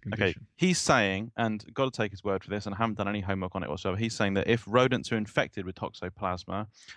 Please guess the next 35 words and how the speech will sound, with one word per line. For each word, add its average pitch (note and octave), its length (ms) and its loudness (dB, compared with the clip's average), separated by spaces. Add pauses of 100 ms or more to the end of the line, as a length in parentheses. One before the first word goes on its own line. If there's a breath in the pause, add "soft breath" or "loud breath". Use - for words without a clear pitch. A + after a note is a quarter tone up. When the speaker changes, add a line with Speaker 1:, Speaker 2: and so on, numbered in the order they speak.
(100 loud breath)
Speaker 1:
their G#2+ 160 2
behaviour A#2+ 520 0
shifts - 680 -4 (160 soft breath)
such - 380 -2
that G2+ 220 -4
they G2+ 400 2
make G#2+ 280 0
themselves G2 600 -2
more G#2+ 280 2
available G#2 420 2
as F#2+ 120 -2
prey A2 300 0
items F#2+ 540 -2 (140)
to - 140 -6
cats, - 680 -4 (260 loud breath)
because G2+ 500 -2 (120)
the G#2 80 -4
cat A2 420 0
is F#2+ 300 -4
the F#2 160 -2
host - 600 -4 (160 soft breath)
of G2 120 -6
the G2+ 60 -6
toxoplasma, F2+ 800 -6
the F#2 100 -6
rodent F#2+ 280 0
is F2 80 -10
the - 120 -14
vector. E2+ 440 -4 (760 soft breath)
And G2 220 2
then F#2+ 340 2
the, F#2 420 -2 (120)
the F#2+ 240 -2
toxoplasma, F#2+ 880 -2
their, F#2 160 4